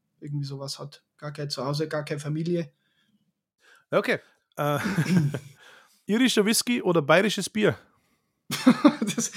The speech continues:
Speaker 1: du stellst mir so schwierige Fragen, das ist echt
Speaker 2: Na, ich find's gar nicht
Speaker 1: Aber,
Speaker 2: so schwierig.
Speaker 1: mm, da würde ich sagen, ja, ich würd sagen, bayerisches Bier.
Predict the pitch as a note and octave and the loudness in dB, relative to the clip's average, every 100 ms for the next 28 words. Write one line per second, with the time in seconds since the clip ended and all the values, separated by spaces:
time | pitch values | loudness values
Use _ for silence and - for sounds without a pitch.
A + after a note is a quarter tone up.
0 | - - - E3 C#3+ G3+ G3+ G#3+ G3 B3+ | -14 -14 -12 -6 2 2 2 0 2 0
1 | A3+ B3 A#3+ G#3 F#3 G#3+ E3+ F#3 F3+ - | 0 0 0 -2 -2 -4 -2 -2 -2 -6
2 | E3+ G3 F3 - - _ - D3+ A#2+ G2+ | -6 -4 -6 -10 -20 _ -14 -10 -8 -4
3 | C#3+ - G#3+ D#3+ D3+ B2+ A#2+ A#2 G2+ _ | -4 -4 -6 -2 -2 -2 -4 -6 -6 _
4 | - _ _ _ _ _ F#3 G#3 F#3+ E3+ | -20 _ _ _ _ _ -10 -6 -2 0
5 | E3 G3 G3 E3+ E3 E3+ F3 D3 D#3 D3 | 2 0 0 -2 -2 -6 -4 -2 -2 -4
6 | D3 C#3 B2+ B2 C#3 D3 C#3+ D#3 C#3 | -6 -6 -6 -6 -10 -14 -14 -10 -10